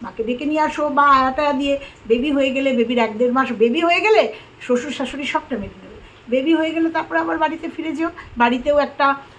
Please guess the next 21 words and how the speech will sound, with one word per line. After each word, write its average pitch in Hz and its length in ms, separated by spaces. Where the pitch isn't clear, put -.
উম, 247 440
কি 311 80
বললাম, 285 380
যা 262 220
যজ্ঞ 247 260
ফজ্ঞ 269 220
করলে 269 280
পরে 269 140
অনেক 254 220
সময় 269 220
এইসব 247 360
দোষ 240 160
ত্রুটিগুলো 262 340
কেটে 269 320
যায়। 320 220
কাটিয়ে 349 280
টাটিয়ে 381 280
নিয়ে 403 160
সুস্থ - 360
সলিউশন 330 640
করো, 240 240